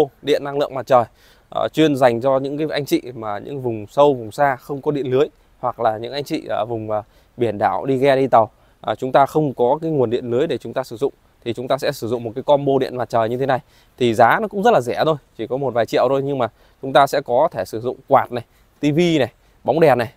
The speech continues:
và những cái thiết bị gọi là cơ bản sinh hoạt trong gia đình. Thì bây giờ em sẽ giới thiệu cho mọi người cái combo đó là gì anh chị nhé. Thì như anh chị, ờ, quan sát thì bây giờ em đã để cho anh chị xem một combo và đã đấu sẵn để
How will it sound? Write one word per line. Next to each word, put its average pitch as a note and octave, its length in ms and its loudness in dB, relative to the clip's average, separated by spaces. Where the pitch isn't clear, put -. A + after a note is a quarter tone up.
và A2+ 120 2
những A#2 140 -6
cái D#3+ 80 -6
thiết G3 140 2
bị F3+ 180 0
gọi A2+ 220 -2
là A#2 100 -2
cơ D3+ 200 2
bản B2+ 280 -4
sinh C3+ 180 -6
hoạt B2 160 -2
trong B2 120 -6
gia C3 100 2
đình. A2 120 2
Thì A#2 100 -4
bây B2+ 140 4
giờ A2+ 360 4
em B2+ 180 -4
sẽ C3+ 80 -6
giới C#3 160 2
thiệu E3+ 180 4
cho C3+ 100 -2
mọi B2 140 -6
người A#2 180 0
cái B2 100 -8
combo C3 360 2
đó B2 120 2
là D3 100 0
gì A#2+ 160 0
anh A#2 100 -4
chị B2+ 120 -6
nhé. D#3 100 0
Thì B2+ 120 2
như D3 120 4
anh D#3 100 6
chị, B2 260 0
ờ, B2 220 4
quan D3 120 4
sát F3+ 220 2
thì C#3 80 -4
bây C3 120 2
giờ C3 140 4
em B2+ 160 0
đã C#3+ 80 -2
để B2 200 -4
cho C3 100 -4
anh C3+ 80 0
chị - 140 -8
xem C#3 240 2
một A#2+ 120 -6
combo D3 220 2
và A2+ 120 0
đã A2 160 4
đấu D3+ 140 4
sẵn - 220 2
để - 120 -4